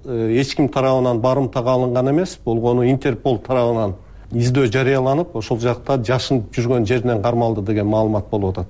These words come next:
Деги эле ушул Кутманованын айланасындагы маселелер боюнча, анан жана фонд боюнча эмне пикирди айтат элеңиз?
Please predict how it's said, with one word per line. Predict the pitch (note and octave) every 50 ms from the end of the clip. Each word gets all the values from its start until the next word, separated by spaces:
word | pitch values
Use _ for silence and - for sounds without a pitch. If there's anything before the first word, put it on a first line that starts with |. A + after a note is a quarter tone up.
| - - - - - -
Деги | C#3 D3+
эле | D#3 D#3
ушул | D3+ C3+ - D3 B2+
Кутманованын | - - - - - - D#3 D#3 D#3 D3+ D#3 D3+ D3 C#3+ C#3 B2 A#2 B2 -
айланасындагы | - - B2 C3 C#3+ C#3+ C#3+ C#3 - - - C#3 C3+ B2
маселелер | B2 C3 B2+ - - D3 C#3 C#3
боюнча, | A#2+ C3 C#3 C3+ C3 B2 - - E3+ F3+ F#3+ F3 E3 - -
анан | A2 A#2 B2 C3 B2
жана | A#2+ C3 A#2+ -
фонд | - - - F#3 F3+ C#3 E3+
боюнча | - D3+ C#3+ C3+ A#2 - - A#2 G2 F#2+ - - - - -
эмне | C#3 D3+ D#3 C#3+
пикирди | D3 C#3 - - D3 C#3 C#3 D3 C#3+ C#3 B2+ - -
айтат | C3 C#3 C#3+ C#3 E3 C#3+ -
элеңиз? | D3+ D#3 E3+ F3 F3 F3 - -